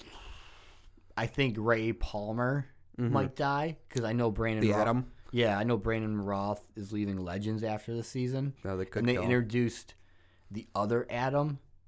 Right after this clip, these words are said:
Speaker 2: Oh, there's another Atom?
Speaker 1: Yeah, the
Speaker 2: I don't
Speaker 1: the, the Asian American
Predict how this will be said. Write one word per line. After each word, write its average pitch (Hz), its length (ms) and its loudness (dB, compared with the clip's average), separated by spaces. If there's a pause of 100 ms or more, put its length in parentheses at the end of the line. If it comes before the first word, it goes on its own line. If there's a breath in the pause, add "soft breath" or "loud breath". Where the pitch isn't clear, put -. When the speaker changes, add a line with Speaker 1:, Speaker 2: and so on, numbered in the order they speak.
(640)
Speaker 2:
Oh, 117 180 0
there's 107 160 -2
another 95 320 -2
Atom? 101 340 -2
Speaker 1:
Yeah, 110 140 -4
the 90 180 -10 (460 soft breath)
Speaker 2:
I 92 100 -4
don't 95 220 -4
Speaker 1:
the, 95 140 -8
the 87 340 -10 (100)
Asian 95 320 -4
American 104 760 -6